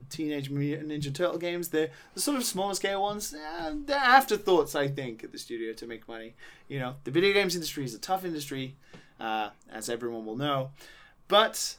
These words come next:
when they pump out a game, they certainly pump out a game at Platinum Games, and this game is one of them.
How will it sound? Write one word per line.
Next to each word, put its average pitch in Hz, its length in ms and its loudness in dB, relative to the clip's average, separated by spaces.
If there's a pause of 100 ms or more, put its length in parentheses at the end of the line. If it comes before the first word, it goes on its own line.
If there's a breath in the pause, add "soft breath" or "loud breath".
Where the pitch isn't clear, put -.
(140)
when 233 480 4
they 233 320 8
pump 214 280 4
out 214 200 10
a 190 40 4
game, 180 360 4
they 170 160 4
certainly 175 400 0
pump 175 200 0
out 165 80 2
a 147 80 2
game 143 240 0
at 135 120 0
Platinum 131 360 0
Games, 113 560 -4
and 135 520 0
this 185 200 6
game 175 360 4
is 151 160 2
one 143 180 2
of 135 80 2
them. 139 240 2